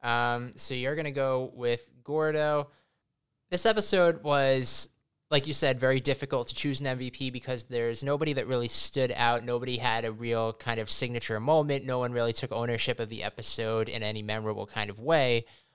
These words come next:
So for me, uh, I'm gonna go with a character who I think really made the most of their time on screen and really just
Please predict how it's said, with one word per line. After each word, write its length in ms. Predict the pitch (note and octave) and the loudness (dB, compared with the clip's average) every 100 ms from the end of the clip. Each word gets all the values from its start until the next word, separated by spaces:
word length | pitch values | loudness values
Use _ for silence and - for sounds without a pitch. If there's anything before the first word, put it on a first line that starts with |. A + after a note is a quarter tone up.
| _ _ | _ _
So 640 | - - C#3+ C3+ C3 C3 C3 | -8 2 4 6 4 2 -4
for 100 | C#3+ | -4
me, 600 | E3 A3 G3 D3+ C#3+ C#3 _ _ _ _ - | -2 0 0 0 -2 -6 _ _ _ _ 0
uh, 260 | A#2 A#2 | 4 4
I'm 120 | C#3 D#3+ | 2 0
gonna 120 | E3+ | 2
go 360 | D#3+ D3+ C#3+ | 4 6 4
with 520 | C#3+ C3 C3 B2+ - - | 2 2 2 2 -2 -16
a 40 | - | -14
character 920 | - C3+ B2+ B2 - C3 B2 A#2+ A#2+ | 0 2 2 0 -4 0 2 2 0
who 500 | A2+ B2+ A#2 A#2 A#2 - _ | -2 -4 -2 -2 -4 -6 _
I 100 | B2 | -6
think 400 | B2 C3 A#2+ - - _ _ - | 0 0 0 -4 -20 _ _ -4
really 260 | D3+ F3+ | 2 4
made 220 | D#3+ D#3 C#3 | 4 4 4
the 80 | |
most 560 | C3 A#2+ A#2+ C3 - - | 0 2 2 2 0 -4
of 280 | - A#2 A2 | 0 -2 0
their 160 | A2+ | -2
time 400 | A2+ - A#2 A#2 | -2 -2 0 0
on 180 | A2 G#2+ | -4 -6
screen 680 | - - B2+ B2+ D3+ D#3+ D#3 _ _ _ _ _ | -4 -6 -6 -6 -4 -4 -6 _ _ _ _ _
and 600 | B2 A#2 A2+ A2 A2 A2 - _ - | 0 2 4 2 -2 -6 -12 _ -8
really 800 | B2 B2+ B2 A#2+ A#2+ A#2 A2+ - _ _ _ _ | 0 2 2 2 0 0 0 -2 _ _ _ _
just 580 | - C3+ B2 A#2 - - | -6 0 0 0 -2 -8